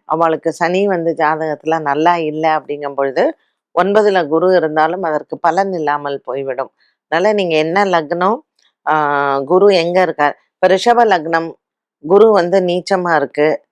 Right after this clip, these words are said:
சனி பன்னெண்டுல இருக்கு, சனி தசா நடக்கிறதுன்னு வச்சுக்கோங்க, கண்டிப்பா இந்த பாக்கியத்துல இருக்கிற குருவுக்கு வந்து பலன் இல்லாமல் தான் போகும்.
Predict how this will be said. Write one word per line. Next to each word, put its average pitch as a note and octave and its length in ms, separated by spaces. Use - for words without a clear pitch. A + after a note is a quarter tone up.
சனி G3 500
பன்னெண்டுல F3+ 480
இருக்கு, C#3+ 500
சனி F#3+ 360
தசா G3 300
நடக்கிறதுன்னு D#3 640
வச்சுக்கோங்க, C#3+ 480
கண்டிப்பா G3+ 400
இந்த G#3+ 200
பாக்கியத்துல F#3 580
இருக்கிற D#3 320
குருவுக்கு F3 420
வந்து E3+ 200
பலன் E3 320
இல்லாமல் D3+ 480
தான் D#3 220
போகும். C3 400